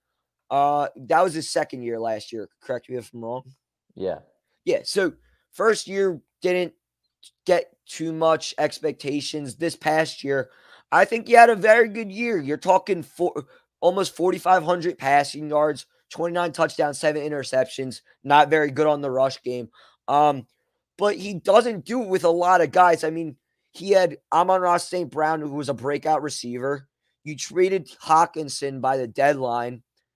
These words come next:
Speaker 1: Who else did he really have? You have a, you have a running back tandem of Swift and Jamal Williams.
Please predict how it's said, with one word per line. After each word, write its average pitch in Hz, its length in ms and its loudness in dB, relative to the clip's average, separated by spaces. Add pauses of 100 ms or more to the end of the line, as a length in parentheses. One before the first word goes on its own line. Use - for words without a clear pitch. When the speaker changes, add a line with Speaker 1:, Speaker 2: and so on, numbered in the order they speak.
(600)
Speaker 1:
Who 240 200 0
else 233 240 4
did 226 140 -8
he 220 100 -4
really 208 320 -2
have? 175 400 6
You 165 120 0
have 175 180 4
a, 170 240 0
you 156 80 -2
have 175 100 4
a 170 60 2
running 165 300 -4
back 170 240 0
tandem 170 360 -4
of 143 120 -6
Swift 160 440 -4
and 151 240 -8 (200)
Jamal 156 420 0
Williams. 139 760 -4